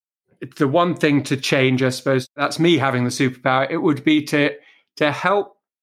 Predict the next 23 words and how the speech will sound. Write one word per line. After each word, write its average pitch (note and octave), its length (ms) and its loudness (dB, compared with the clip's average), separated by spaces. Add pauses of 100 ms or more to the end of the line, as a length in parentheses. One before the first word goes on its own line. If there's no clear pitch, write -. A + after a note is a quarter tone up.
(140)
uh, C#3+ 160 -8
managers C3 920 0
and B2 220 -2
leaders B2+ 560 0
understand B2+ 720 0
that B2+ 320 -2 (360)
they C3+ 160 2
want D3+ 340 0 (120)
to D3+ 100 -2
have C3+ 320 -2
rule C3+ 300 2
changes. C3 880 -2 (100)
They C3 120 0
want C#3 460 0
to C3+ 140 0
give D#3 440 -2
people D3 380 0
the C3 100 0
power, C3+ 560 0
the B2+ 140 0
expertise, C3 920 -2
the C#3+ 80 -6
tools, B2 720 -4